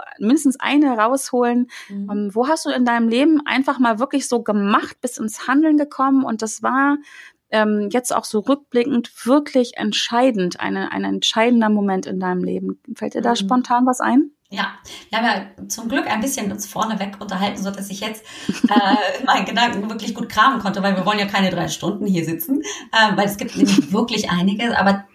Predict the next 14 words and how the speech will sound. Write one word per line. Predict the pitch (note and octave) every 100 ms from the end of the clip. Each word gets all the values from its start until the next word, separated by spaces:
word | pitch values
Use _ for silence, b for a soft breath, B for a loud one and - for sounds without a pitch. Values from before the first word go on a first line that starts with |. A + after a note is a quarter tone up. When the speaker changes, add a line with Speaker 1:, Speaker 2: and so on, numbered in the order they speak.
| b b
Speaker 2:
der | A#3 C#4 C#4
Moment, | C4 A#3+ A3 G3 D#3+ D#3 -
also | F#3+ F#3 F#3+ _ -
diese | B3+ C4 B3
eine | - G#3+
Situation, | G#3+ G3+ - G3 - G3 F3+ F3 E3+ - -
das | A3 G#3+
Erlebnis | F#3+ G3+ C4 C4 C4+ C4+
oder | G3 F3+
vielmehr | - - G3+ F#3
das, | G#3+ - - -
wo | F3 F#3
ich | G3+ G3+
wirklich | A#3 B3 B3